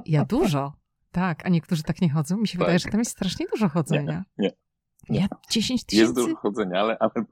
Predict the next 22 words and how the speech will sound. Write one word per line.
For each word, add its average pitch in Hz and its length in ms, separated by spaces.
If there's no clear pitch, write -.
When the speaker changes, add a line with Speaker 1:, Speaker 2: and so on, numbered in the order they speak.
Speaker 2:
ale - 280
tak. 82 240
Speaker 1:
Ja 165 140
dziesięć 214 360
tysięcy 185 360
Speaker 2:
Ale, - 80
Speaker 1:
dziennie, 254 220
Speaker 2:
ale, 170 240
Speaker 1:
wiesz. - 280
Speaker 2:
ale, 226 300
mhm. 208 440
Nie, 107 100
moje 117 240
średnie, 110 680
moje, 104 300
mo-, 101 280
moje 101 260
średnie 98 400
kroki 92 560
są 92 140
czternaście, 85 540
e, 76 680